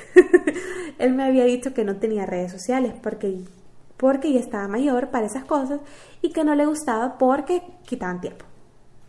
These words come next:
Empecé mi búsqueda exhaustiva y no encontré ningún perfil de él. Lo más cercano que llegué a encontrar fueron fotos de familiares en Facebook en las que aparecía él. En esas fotos también me encontré a una amiga que tenía años de no saber de ella, así que la agregué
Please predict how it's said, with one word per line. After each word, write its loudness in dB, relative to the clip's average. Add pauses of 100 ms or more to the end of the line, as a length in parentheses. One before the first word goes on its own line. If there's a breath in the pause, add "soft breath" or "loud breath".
(280)
Empecé -2
mi -2
búsqueda -2
exhaustiva -6 (460 loud breath)
y 2
no 4
encontré 0
ningún 4
perfil -4
de -2
él. -12
Lo -4
más -2
cercano 0
que 0
llegué 4
a 2
encontrar -2
fueron -2
fotos -4
de -2
familiares -6
en -10
Facebook 0
en -2
las -4
que -8
aparecía -2
él. -4 (540 loud breath)
En 0
esas 0
fotos -2
también 0
me 0
encontré -2
a 2
una -2
amiga -2
que -4
tenía -2
años 0
de -4
no -6
saber -8
de 0
ella, 2
así -8
que -2
la -2
agregué -2